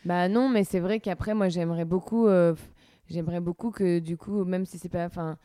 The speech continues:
après, je pense que moi, j'ai, j'ai, j'ai un œil où je, je veux que mon texte soit, je veux réaliser mon texte pour, euh, pour pas être déçue, euh, de, de voir ce qu'on en a fait, parce qu'il y a l'interprétation aussi du scénario par un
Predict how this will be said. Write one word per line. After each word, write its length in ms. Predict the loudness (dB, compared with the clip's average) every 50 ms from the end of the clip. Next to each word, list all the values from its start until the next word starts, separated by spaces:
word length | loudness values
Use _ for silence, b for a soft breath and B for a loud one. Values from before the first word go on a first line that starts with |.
| b b b b -10
après, 220 | -6 -2 0 -2
je 80 | 0 0
pense 180 | -2 -2 0
que 100 | 0 0 2
moi, 180 | 2 2 0
j'ai, 220 | 0 0 0 0 0
j'ai, 200 | 0 -2 -2 -2
j'ai 120 | -2 -2 -2
un 220 | 0 0 0 2
œil 220 | 2 2 2 2 2
où 200 | 2 2 0 -2
je, 240 | -2 -4 -4 -4
je 120 | -4 -4 -2
veux 100 | -4 -4
que 100 | -2 -2
mon 140 | -2 -2 -2
texte 400 | -2 -4 -6 -6 -6 -4 -4 -4
soit, 460 | -2 -2 -2 -2 0 -2 -2 -4 -8 b b b b b b b b b b b b _ -14
je 200 | -12 -10 -10 -6
veux 100 | -6 -6
réaliser 480 | -4 -4 -4 -4 -4 -4 -4 -4 -4 -4
mon 240 | -4 -4 -4 -6 -4
texte 280 | -4 -6 -6 -8 -10 -10
pour, 260 | -8 -6 -4 -2 -2
euh, 60 | -4
pour 180 | -4 -4 -6 -2
pas 160 | -2 0 0
être 100 | 0 -2
déçue, 420 | -4 -6 -6 -4 -4 -2 2 4 4
euh, 220 | 6 4 4 2
de, 320 | 0 -2 -2 -2 -2 -2 -2
de 60 | -4
voir 220 | -4 -4 -6 -8 -10
ce 60 | -10
qu'on 160 | _ -6 -4
en 120 | -2 -2 -4
a 80 | -6
fait, 160 | -8 -10 -10
parce 200 | -10 -10 -10 -10
qu'il 100 | -8 -8
y 60 | -6 -4
a 60 | -4
l'interprétation 760 | -4 -4 -6 -6 -8 -8 -10 -10 -8 -8 -8 -6 -4 -2 -2
aussi 220 | -2 -2 -4 -6
du 100 | -8 -8
scénario 480 | -8 -6 -6 -4 -4 -4 0 0 0 2
par 220 | 2 0 -2 -2 -4
un 500 | -6 -6 -6 -6 -6 -6 -6 -6 -6